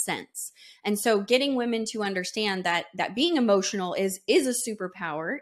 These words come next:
if used correctly, right? And then taking the emotion out of the situations where we don't need it, like running numbers, like, you know, making offers and things like that.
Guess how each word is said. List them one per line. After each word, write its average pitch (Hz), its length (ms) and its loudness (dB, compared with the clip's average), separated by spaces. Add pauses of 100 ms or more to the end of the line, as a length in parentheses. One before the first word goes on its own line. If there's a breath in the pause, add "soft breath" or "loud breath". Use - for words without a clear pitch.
if 254 280 4
used 208 760 2 (100)
correctly, 190 1040 -4 (380 loud breath)
right? 190 440 4 (340 soft breath)
And 220 240 2
then 208 240 2 (420)
taking 269 600 -2
the 208 140 -4
emotion 185 580 -2
out 190 260 2
of 175 180 -4
the 180 60 -12
situations 170 720 -10
where 170 120 -8
we 170 100 -10
don't 170 440 -8
need 220 280 -2
it, - 320 -4
like 214 200 0
running 220 400 0
numbers, 202 600 0 (340 loud breath)
like, 214 260 2
you 240 80 0
know, 208 140 2
making 214 400 0
offers 196 560 -2
and 185 140 -8
things 202 240 -6
like 185 180 -6
that. - 300 -2